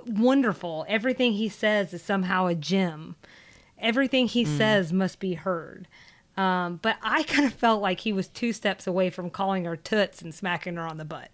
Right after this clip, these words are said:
Speaker 1: <laughs>
Speaker 2: You know, and as you're talking, though, I'm thinking about Julia's reaction, because ultimately, isn't that what matters? Like, the, the p-, character or the person on the receiving end, how they receive it. And she was mad when he made the comment about her hair.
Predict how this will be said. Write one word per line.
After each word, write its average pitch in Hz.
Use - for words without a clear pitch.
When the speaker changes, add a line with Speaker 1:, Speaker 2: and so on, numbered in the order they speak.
Speaker 1:
<laughs> 160
Speaker 2:
You 330
know, 427
and 262
as 277
you're 311
talking, 170
though, 139
I'm 147
thinking 185
about 147
Julia's 139
reaction, -
because 214
ultimately, 240
isn't 208
that 185
what -
matters? -
Like, 160
the, 160
the 160
p-, -
character 180
or -
the 156
person 151
on 139
the 127
receiving 135
end, 113
how 147
they 139
receive 139
it. 185
And 208
she -
was 240
mad 131
when 156
he 151
made 139
the 139
comment 127
about 127
her 123
hair. 127